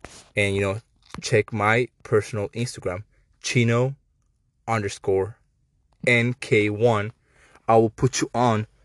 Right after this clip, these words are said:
some dude who's, uh, just making a ma-, he's young, he's making a massive movement,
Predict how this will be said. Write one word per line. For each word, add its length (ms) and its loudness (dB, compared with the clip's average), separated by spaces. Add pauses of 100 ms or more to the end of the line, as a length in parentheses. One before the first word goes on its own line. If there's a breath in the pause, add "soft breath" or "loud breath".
(200)
some 460 -2
dude 260 4
who's, 440 -6
uh, 400 0 (140)
just 200 -10
making 280 0
a 40 -2
ma-, 400 0
he's 240 -2
young, 260 2
he's 120 -10
making 180 -4
a 20 -6
massive 340 -8
movement, 480 -10